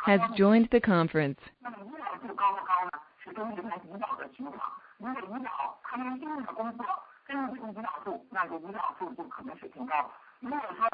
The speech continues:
Speaker 2: 他不是工作，他已经也不能工作了，已经功能受到损伤，那么你最终的胰岛素就变低了。所以这个就是糖尿，二型糖尿病的一些表现。那最后呢，呃，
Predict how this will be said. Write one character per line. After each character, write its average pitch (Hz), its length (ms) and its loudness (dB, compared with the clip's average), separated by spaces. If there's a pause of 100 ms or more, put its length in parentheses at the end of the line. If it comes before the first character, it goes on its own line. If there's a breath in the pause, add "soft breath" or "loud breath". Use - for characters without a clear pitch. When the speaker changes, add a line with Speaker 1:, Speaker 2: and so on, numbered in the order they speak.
Speaker 2:
他 247 120 0
不 262 240 -4
是 262 80 -6
工 208 220 -4
作， 208 140 0
他 - 60 -4
已 247 120 -2
经 226 380 -2
也 180 80 -2
不 269 140 -4
能 233 160 -2
工 185 160 -6
作 208 180 0
了， 151 80 0
已 151 100 -8
经 185 120 -4
功 262 140 -2
能 254 240 -2
受 254 60 -2
到 214 220 -2
损 - 160 -10
伤， 196 100 0 (460 loud breath)
那 214 140 0
么 196 120 -2
你 294 200 -4
最 214 160 -4
终 202 160 -2
的 180 100 0
胰 151 100 -6
岛 - 200 -2
素 160 100 -10
就 156 80 -4
变 - 240 -8
低 147 120 -10
了。 - 120 -6 (420 soft breath)
所 208 80 0
以 220 180 -2
这 262 120 -4
个 180 100 -4 (380)
就 190 100 -2
是 - 160 -10
糖 - 240 0
尿， 185 120 6 (220)
二 226 200 2
型 165 140 -8
糖 135 240 -4
尿 330 160 4
病 170 100 -6
的 139 60 -4 (100)
一 - 40 -16
些 - 100 -8
表 151 260 -4
现。 - 160 -4 (300 soft breath)
那 247 180 4
最 302 160 -2
后 294 200 4
呢， 190 300 6 (1040)
呃， 170 500 8